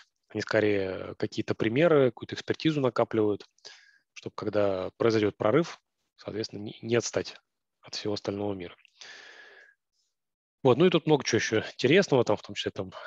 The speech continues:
нейроморфик хардвер, то есть, э, железо, э, подобное, э, э, реальному мозгу, ну, такие какие-то фа-, фантастические абсолютно вещи.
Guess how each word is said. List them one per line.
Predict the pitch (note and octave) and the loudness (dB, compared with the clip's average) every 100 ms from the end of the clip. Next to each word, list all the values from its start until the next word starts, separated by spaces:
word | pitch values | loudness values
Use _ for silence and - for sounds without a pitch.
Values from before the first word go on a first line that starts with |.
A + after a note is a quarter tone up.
| - - | -16 -2
нейроморфик | A2 G#2+ G#2 G#2+ G#2 - - | 2 4 2 0 -4 -6 -10
хардвер, | - G2 A#2 F3 E3 C3 | -8 -4 2 4 4 2
то | A2 | -6
есть, | G2 - - - | -6 -10 -10 -8
э, | G2+ G2 G2 | -6 -4 -4
железо, | G2 G#2 G#2+ B2+ A#2 A2 - _ _ _ - - | -4 -2 2 4 4 2 -2 _ _ _ -20 -12
э, | - - | -10 -2
подобное, | G#2 A2+ A2 G#2+ G2+ F#2+ - _ _ _ - | 0 0 0 -2 -2 -4 -10 _ _ _ -12
э, | F#2+ F#2 F#2 F2+ - _ _ _ - | -10 -10 -12 -14 -18 _ _ _ -14
э, | G#2 G2+ - - _ B2 | -12 -12 -14 -20 _ 0
реальному | A#2 G#2+ G2 F#2 F2 _ - | 2 2 0 -6 -14 _ -6
мозгу, | A2+ D3 C3+ A#2+ G#2+ _ _ _ - | 0 0 0 -4 -4 _ _ _ -6
ну, | C3+ - _ | -6 -8 _
такие | - - - | -10 -10 -14
какие-то | - - - | -16 -18 -12
фа-, | G#2 | -10
фантастические | - G#2+ A#2 - - - - | -10 -4 -4 -4 -4 -6 -6
абсолютно | G#2 - G2+ G2 - | -8 -6 -8 -10 -14
вещи. | G2+ C#3 D3+ B2 | -6 -4 -2 -4